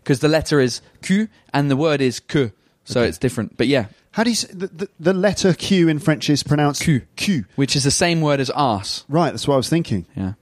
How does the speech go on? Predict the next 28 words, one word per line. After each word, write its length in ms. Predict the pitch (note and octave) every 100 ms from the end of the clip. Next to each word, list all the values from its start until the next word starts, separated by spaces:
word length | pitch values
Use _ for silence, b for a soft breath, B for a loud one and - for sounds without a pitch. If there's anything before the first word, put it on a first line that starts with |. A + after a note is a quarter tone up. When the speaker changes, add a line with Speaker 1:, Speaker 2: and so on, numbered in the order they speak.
| b b
Speaker 2:
So 120 | - C#3
it's 160 | C3
like, 220 | C#3+ C3 b b _ _
you 80 | C#3+
know, 120 | B2+ A2+
A, 120 | D3
B, 80 | C3+
C, 140 | C#3
D, 200 | B2 B2+
E, 20 |
F, 100 | B2
G, 260 | - C3 B2
H, 240 | A#2 -
I, 160 | C3 B2+
J, 80 | C3
K. 40 |
Speaker 1:
L 80 | B2+
M 60 | C3
N 140 | B2+
O 80 | C3+
P 180 | B2 C#3
Q 320 | - E3 D#3 B2+
R 160 | A#2+
S 140 | A#2+ -
T. 200 | C3 C3 B -
And 160 | D3
that's 260 | D#3 E3 D#3
what 160 | D#3